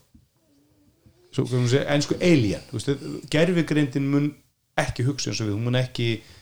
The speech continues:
interakta eins og við, hún kemur bara inn og hún hefur svo ofboðslegt afl.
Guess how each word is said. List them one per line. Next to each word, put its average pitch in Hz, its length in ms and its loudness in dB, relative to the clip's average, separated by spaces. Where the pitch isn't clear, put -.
interakta 131 560 0
eins 120 140 2
og - 20 -2
við, 104 240 0
hún 127 160 0
kemur 151 300 2
bara 117 100 2
inn 107 80 -4
og 110 140 -4
hún 123 100 2
hefur 123 140 0
svo 165 320 0
ofboðslegt 180 760 0
afl. - 300 -10